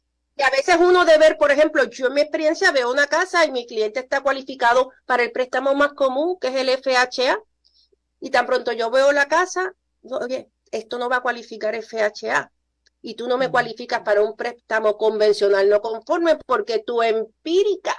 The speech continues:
Speaker 1: no me, no me llega allá". ¿Ves?
Speaker 2: Ujú.
Speaker 1: Tenemos que parear el, el, el comprador y el préstamo de ese comprador para el que cualifica,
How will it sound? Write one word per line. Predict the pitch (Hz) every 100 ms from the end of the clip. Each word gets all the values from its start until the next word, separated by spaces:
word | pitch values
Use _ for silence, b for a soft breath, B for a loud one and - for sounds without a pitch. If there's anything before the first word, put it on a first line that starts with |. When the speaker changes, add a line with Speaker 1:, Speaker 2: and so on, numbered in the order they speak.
| - _ _ _ _ _ -
Speaker 1:
no | 226 247
me, | 302
no | 254
me | 294 285
llega | 294 285
allá". | 226 339 - - _ _ _
¿Ves? | - 196 185 190 -
Speaker 2:
Ujú. | 202 202 _ _ _ _ -
Speaker 1:
Tenemos | 254 262 320 427
que | 359
parear | 359 311 262 226 220 226 233 208 190 247 - _ _ _ _ _ _ _ _ -
el, | 254 240 233 - _ -
el, | 240 226 _ -
el | 247 240 220 220 208
comprador | - 285 285 262 220 208 233 214
y | 208
el | 202 202
préstamo | 240 269 277 - 202 190 214 339 403 _ -
de | 240
ese | 262 247
comprador | - 311 302 247 196 220 233
para | 202 190
el | 202
que | 220 233
cualifica, | 240 233 - 381 277